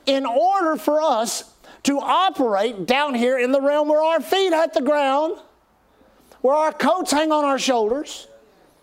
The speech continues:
where we drive our cars, where we,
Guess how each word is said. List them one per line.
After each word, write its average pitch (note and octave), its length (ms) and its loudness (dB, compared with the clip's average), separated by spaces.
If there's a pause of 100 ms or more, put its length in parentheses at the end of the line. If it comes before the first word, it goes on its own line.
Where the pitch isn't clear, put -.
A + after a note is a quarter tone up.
(360)
where D4 140 2
we D4+ 140 0
drive D4+ 420 0
our F4 200 0
cars, A#3 640 -4 (1600)
where C4+ 140 2
we, D4 260 -2